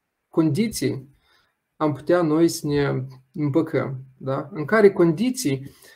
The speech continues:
în care circunstanțe ați putea să acceptați un salariu mai mare de la mine? În care condiții, um, am putea să batem palma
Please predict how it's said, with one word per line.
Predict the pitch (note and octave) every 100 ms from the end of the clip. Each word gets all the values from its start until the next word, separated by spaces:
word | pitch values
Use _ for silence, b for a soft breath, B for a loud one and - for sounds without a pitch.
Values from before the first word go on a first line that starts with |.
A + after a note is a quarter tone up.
| B -
în | D#3+ D#3
care | D3 G3
circunstanțe | F3 E3+ D#3+ E3 - G3 A3 G#3 C3+ - -
ați | D3+ -
putea | - G3
să | F#3+ F3+
acceptați | D3+ - C#3 D3 E3+ E3+ -
un | D3
salariu | C3 D3 D3 D#3
mai | D3 C#3
mare | C3+ C3+ C3
de | B2+
la | B2
mine? | B2 B2 C#3 _ _ _ _ _ -
În | E3
care | A3 G#3+
condiții, | G#3 G3 F#3+ B3+ B3+ G3 D3
um, | D#3 D#3 C3+ - _ -
am | E3
putea | D#3 D#3+ G3+
să | G3+ - F3 D#3 C3 - -
batem | C#3 E3+ F3 F3
palma | D3+ C3 C3 C3 C3